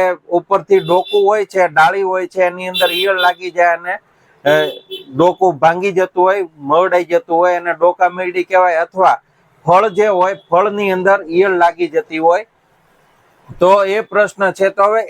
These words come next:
એના નિયંત્રણ માટે શું કરવું જોઈએ? તો એના નિયંત્રણ માટે આપણે અગાઉ પણ ઘણા વીડિયોની અંદર તમને ભલામણ કરેલી છે કે એના અંદર પરફેક્ટ અને સારામાં સારું સચોટ નિદાન માટે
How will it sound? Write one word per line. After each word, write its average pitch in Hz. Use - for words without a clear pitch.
એના 208
નિયંત્રણ 196
માટે 185
શું 180
કરવું 175
જોઈએ? 175
તો 185
એના 185
નિયંત્રણ 190
માટે 175
આપણે 190
અગાઉ 202
પણ 196
ઘણા 180
વીડિયોની 190
અંદર 185
તમને 180
ભલામણ 170
કરેલી 175
છે 165
કે 165
એના 180
અંદર 190
પરફેક્ટ 196
અને 196
સારામાં 180
સારું 180
સચોટ 180
નિદાન 175
માટે 170